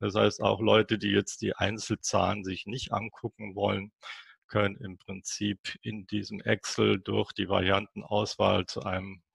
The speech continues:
qualitativen, schnellen Ergebnis kommen. Und hier heißt es einfach immer, je mehr Punkte, desto besser. Das heißt, C O zwei Minderung absolut, äh,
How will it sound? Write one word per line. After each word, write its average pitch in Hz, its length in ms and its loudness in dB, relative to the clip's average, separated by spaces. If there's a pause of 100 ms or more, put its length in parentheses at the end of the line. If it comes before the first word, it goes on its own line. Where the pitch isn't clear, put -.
qualitativen, 101 1120 2
schnellen 104 500 2
Ergebnis 104 760 -4
kommen. 113 380 0 (500)
Und 98 200 -12
hier 104 200 2
heißt 101 260 2
es 98 140 -4
einfach 98 380 -2
immer, 98 180 -4
je 92 180 0
mehr 95 240 2
Punkte, 107 420 -6
desto 90 360 -4
besser. 120 480 2 (600)
Das 95 180 -6
heißt, 95 300 0
C 98 100 -2
O 95 60 0
zwei 98 260 0
Minderung 95 440 -4
absolut, 113 600 -2 (340)
äh, 101 440 -2